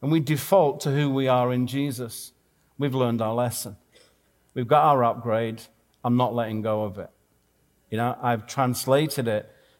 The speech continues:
from an experience into a lifestyle. So God is devoted to changing the way that you think,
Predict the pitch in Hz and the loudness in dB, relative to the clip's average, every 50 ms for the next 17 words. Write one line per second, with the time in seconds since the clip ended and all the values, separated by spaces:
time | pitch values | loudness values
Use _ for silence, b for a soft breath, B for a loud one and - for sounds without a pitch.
0 | b - - 131 131 127 127 131 - - - - - 147 151 156 156 135 120 117 | b -2 0 2 2 2 0 0 -2 -6 -10 -6 -2 0 2 2 2 2 0 0
1 | 117 120 113 - - 135 127 123 120 - 131 123 120 120 120 120 117 117 117 110 | 0 -2 -4 -4 -4 -2 -2 -2 -2 -2 -2 -2 0 0 0 2 2 2 2 0
2 | - - - - - - - - 120 117 113 110 95 80 85 - _ _ _ _ | -6 -12 -14 -12 -12 -8 -4 -2 -2 -2 -2 -2 -6 -8 -12 -18 _ _ _ _
3 | _ _ _ _ _ _ _ _ _ _ _ _ _ _ _ _ _ _ _ _ | _ _ _ _ _ _ _ _ _ _ _ _ _ _ _ _ _ _ _ _
4 | _ _ _ _ _ _ _ _ _ _ _ _ _ _ _ _ _ _ _ _ | _ _ _ _ _ _ _ _ _ _ _ _ _ _ _ _ _ _ _ _
5 | _ _ _ _ _ - - _ _ - 156 147 143 175 185 202 208 208 180 131 | _ _ _ _ _ -20 -20 _ _ -8 -4 4 6 8 8 8 6 4 2 2
6 | 127 147 139 131 143 151 165 160 151 - 151 131 120 113 - 127 120 - 147 139 | 0 0 2 4 4 4 4 2 0 -2 -2 -2 -2 -4 -6 -8 -4 -2 -2 0
7 | 143 143 135 120 135 131 131 127 127 123 123 123 120 113 113 - 117 107 - - | 0 0 0 0 0 0 0 0 2 2 2 0 0 -2 -4 -6 -8 -8 -6 -4
8 | 127 120 110 101 | -4 -4 -4 -6